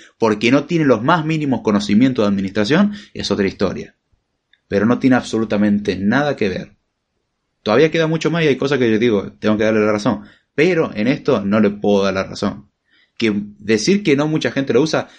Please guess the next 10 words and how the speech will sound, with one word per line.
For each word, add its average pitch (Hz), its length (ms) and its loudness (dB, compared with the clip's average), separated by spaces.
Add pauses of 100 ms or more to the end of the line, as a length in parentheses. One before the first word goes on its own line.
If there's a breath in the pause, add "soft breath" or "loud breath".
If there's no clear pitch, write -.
(260 soft breath)
el 160 140 4
internet 202 540 4
está 196 140 0
basado 135 400 2
en 92 120 0
Linux. 90 500 -2 (1800)
Android, 185 580 0
adivine 120 520 2
qué 131 120 0
usted. 110 520 -2